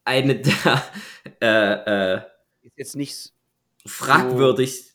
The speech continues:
Speaker 1: also, also es ist definitiv keine morale, ähm, Art der, der, der, der, der, der Businessführung. Ähm,
Speaker 2: Bei, also ich hab grad vorhin geschaut, es sind dreihundert Mitarbeiter bei F T X gewesen.
Speaker 1: Ja.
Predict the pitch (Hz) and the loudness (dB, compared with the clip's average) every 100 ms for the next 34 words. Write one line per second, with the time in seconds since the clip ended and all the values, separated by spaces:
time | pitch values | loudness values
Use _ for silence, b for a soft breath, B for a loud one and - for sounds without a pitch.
0 | _ - 107 - 120 123 123 135 - 190 | _ -4 -2 0 -2 -2 -4 -6 0 0
1 | 196 160 - 156 - 151 147 143 127 101 | 2 -2 -2 -10 -2 0 2 0 -2 -2
2 | 107 113 117 113 - B B B _ 113 | 0 2 2 0 -4 B B B _ 0
3 | 110 104 101 98 90 _ _ _ _ _ | 2 2 0 -4 -6 _ _ _ _ _
4 | _ _ _ _ _ _ _ _ - 127 | _ _ _ _ _ _ _ _ -2 2
5 | 123 123 - - 117 104 101 110 98 95 | 2 0 -10 -2 0 0 0 -2 -2 -2
6 | 110 101 101 90 71 - - - 98 92 | -2 -4 -2 -4 -4 -6 -10 -8 -6 -6
7 | - 95 131 139 127 110 - - 98 85 | -6 -4 -2 -2 -2 -6 -8 -6 -4 -4
8 | 71 - _ B B B B B 104 107 | -10 -12 _ B B B B B -4 0
9 | 104 107 104 _ _ _ _ _ _ _ | 0 -2 -6 _ _ _ _ _ _ _
10 | _ _ _ _ _ _ - 117 - 120 | _ _ _ _ _ _ -20 -20 -18 -16
11 | 143 143 143 - 143 120 120 113 120 110 | -14 -12 -14 -10 -10 -8 -12 -12 -16 -20
12 | - 135 147 160 156 151 156 147 120 117 | -14 -10 -10 -10 -14 -14 -12 -12 -12 -14
13 | - 107 - _ 127 104 - - 113 113 | -14 -16 -16 _ -18 -18 -18 -20 -18 -18
14 | 117 - 131 | -8 0 0